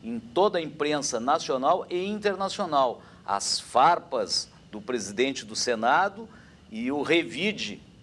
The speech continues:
da presidente do Conselho de Justiça Nacional e também do Supremo Tribunal Federal. O senhor, como um professor e especialista em ciências, eh, políticas,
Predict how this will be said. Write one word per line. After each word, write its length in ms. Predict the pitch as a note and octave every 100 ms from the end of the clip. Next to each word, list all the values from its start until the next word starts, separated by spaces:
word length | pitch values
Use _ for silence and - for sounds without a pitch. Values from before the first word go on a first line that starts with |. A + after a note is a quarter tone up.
| - -
da 300 | G#2+ A#2+ C3
presidente 640 | - C3+ A#2+ G2 A#2+ A2+ A#2
do 80 |
Conselho 600 | A2 B2 A#2+ C#3 C#3+ A#2 G2 - - - - - - - - -
de 80 | G#2
Justiça 600 | A2+ - - F#3+ - G2+
Nacional 680 | G2 C3 C3+ C3+ F3 G#3+ - - -
e 340 | D3 D#3 F3 G3 -
também 340 | C3+ B2 A2+ B2+
do 60 |
Supremo 360 | - C3+ B2 A#2+
Tribunal 360 | B2 A#2+ A2+ G#2
Federal. 420 | G#2 G2+ F#2 - - -
O 40 | -
senhor, 380 | - C#3 C#3
como 240 | - B2 A2+
um 60 |
professor 760 | G#2 A2 G2+ F#2 - C#3 D3 - - -
e 120 | G#2+ A2+
especialista 720 | - B2+ A#2+ G#2 B2+ D3 D3
em 80 | B2
ciências, 720 | - B2 A#2+ - G2 - - - - -
eh, 280 | G#2 A2 G#2+
políticas, 760 | - C4+ F#3 D3+ - C#3+ -